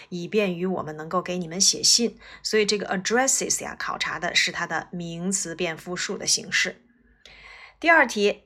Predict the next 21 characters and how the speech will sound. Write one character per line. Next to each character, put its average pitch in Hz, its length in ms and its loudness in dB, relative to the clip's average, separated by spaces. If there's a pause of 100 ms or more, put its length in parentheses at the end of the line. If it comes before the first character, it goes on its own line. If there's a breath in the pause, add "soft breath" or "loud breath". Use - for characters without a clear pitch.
(180)
Every 320 320 6
country 247 560 2
has 196 560 2
its 202 320 0
favorite 190 540 0
food。 - 480 -6 (340 loud breath)
说 262 180 0
每 185 220 2
一 175 40 -6
个 208 120 2
国 175 200 -4
家 185 280 2
都 202 140 2
有 - 140 -2
它 170 240 -4
最 208 220 -2
喜 - 220 2
爱 160 120 -6
的 160 100 -10
食 - 280 0
物， - 60 -12